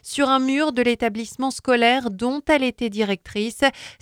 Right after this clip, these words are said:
Certains syndicats disent qu'elle avait été lâchée par l'institution. Elisabeth Borne, elle assure que des mesures d'accompagnement avaient été mises en place. Une enquête administrative est donc en cours,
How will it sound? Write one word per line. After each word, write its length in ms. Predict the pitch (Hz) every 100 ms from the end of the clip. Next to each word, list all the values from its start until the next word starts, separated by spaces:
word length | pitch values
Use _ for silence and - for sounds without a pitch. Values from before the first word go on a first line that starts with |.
| - 233
Certains 280 | - 233 233
syndicats 600 | - 226 208 - 208 208
disent 420 | 185 220 247 -
qu'elle 160 | 226
avait 200 | 208 202
été 400 | 208 208 202 277
lâchée 500 | 254 285 285 - 269
par 240 | 294 277 233
l'institution. 960 | 226 214 - 220 - 196 - 226 269 294 - - -
Elisabeth 560 | 294 302 262 247 233
Borne, 300 | 190 214 214
elle 100 | 214
assure 360 | 202 196 - 247
que 80 | 226
des 160 | 202
mesures 340 | 202 226 220 247
d'accompagnement 840 | 226 220 226 214 214 208 196 202 -
avaient 480 | 269 262 247 302 -
été 280 | 269 - 233
mises 280 | 220 202 196
en 100 | 185
place. 420 | 196 196 220 - 254 - - -
Une 200 | 226 247
enquête 480 | 302 - 285 277 -
administrative 1000 | 247 220 214 214 - - 208 - 226 208
est 100 | 202
donc 440 | 185 294 339 -
en 140 | 262
cours, 400 | 226 - 233 294